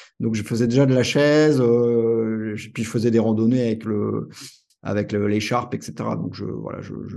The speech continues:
je ne donnerai aucun, aucun conseil. Peut-être que, euh,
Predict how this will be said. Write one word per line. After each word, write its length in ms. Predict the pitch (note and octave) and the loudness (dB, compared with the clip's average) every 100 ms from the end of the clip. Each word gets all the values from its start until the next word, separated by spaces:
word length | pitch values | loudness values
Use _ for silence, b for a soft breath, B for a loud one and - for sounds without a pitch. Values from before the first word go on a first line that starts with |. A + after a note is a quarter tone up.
| G#2 | -4
je 120 | B2 | 0
ne 40 | |
donnerai 260 | B2+ C3+ D3 | 6 8 8
aucun, 420 | D3 D3+ D3 C#3+ | 8 6 2 2
aucun 320 | D3 C3+ D3+ | 0 0 0
conseil. 600 | C#3 C#3 C#3 D#3 F3 E3+ B B B - | 2 2 2 2 2 2 B B B 0
Peut-être 480 | E3 F3+ G3 G3+ - | 2 6 6 6 6
que, 100 | F3 F3+ F#3 D#3 D3 C#3+ | 8 10 10 6 4 2
euh, 480 | C#3+ C#3+ C#3 C#3 C#3 | 0 0 0 0 -2